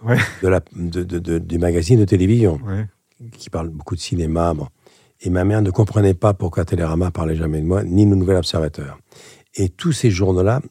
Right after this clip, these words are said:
Speaker 2: ont commencé à parler de moi écoutez bien, après quarante ans de carrière,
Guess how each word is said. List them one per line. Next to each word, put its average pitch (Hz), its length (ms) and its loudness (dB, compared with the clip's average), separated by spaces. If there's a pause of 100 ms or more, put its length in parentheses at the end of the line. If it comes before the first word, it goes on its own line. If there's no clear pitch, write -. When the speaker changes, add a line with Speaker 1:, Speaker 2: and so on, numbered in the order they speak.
(180)
Speaker 2:
ont 98 120 -2
commencé 110 420 -2
à 104 40 0
parler 92 300 -4
de 92 60 -4
moi 104 240 0 (960)
écoutez 113 280 2
bien, 117 260 6 (1120)
après 117 680 0 (180)
quarante 85 400 0
ans 85 100 -2
de 71 60 -8
carrière, - 480 -14